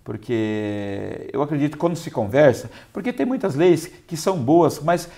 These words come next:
ele, a, o vício é de iniciativa. Porque muitas vezes ela nasce na Câmara e não pode, tem que vir do Executivo. Então eu acredito, e no ano passado já aconteceu. Eu tenho um projeto de minha autoria que é que dá isenção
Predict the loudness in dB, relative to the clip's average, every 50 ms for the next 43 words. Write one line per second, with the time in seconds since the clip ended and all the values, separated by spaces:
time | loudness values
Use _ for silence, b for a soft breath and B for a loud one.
0 | B B -2 -2 0 0 0 2 4 4 4 4 4 2 2 0 0 0 0 0
1 | 0 2 2 0 -2 -2 -4 -6 -6 -4 -4 -6 -4 -4 -6 -6 -4 -4 -6 B
2 | B B B B B _ -6 -4 -4 -4 -4 0 0 0 2 2 4 4 4 2
3 | 2 -2 -6 -6 -2 -2 -2 -2 -2 -4 -6 -8 -8 -2 4 6 6 6 6 4
4 | 0 -2 -2 -2 -4 -10 B B B B -4 -2 0 0 0 -2 -2 -2 -2 -2
5 | -2 -4 -6 -6 -8 -6 0 2 2 2 0 B B B B -12 -6 -4 -2 -2
6 | -2 -2 -2 -4 -6 -8 -8 -12 -18 B B B -6 -2 0 2 2 2 2 4
7 | 4 2 4 6 6 6 6 6 4 2 2 2 0 -4 -4 -4 -6 -2 0 0
8 | 0 0 -2 B B B B B -6 -4 -2 -2 -2 0 0 0 2 4 4 4
9 | 4 2 -2 -4 -4 -2 -2 -2 -2 -2 -2 -2 0 0 -2 -2 -4 -4 -2 0
10 | 0 0 0 -2 B B B B B B _ _ -6 -2 0 2 2 2 2 2
11 | 0 2 2 2 2 2 2 2 2 0 -2 -4 -4 -6 -4 -2 -2 0 0 0
12 | -4 -6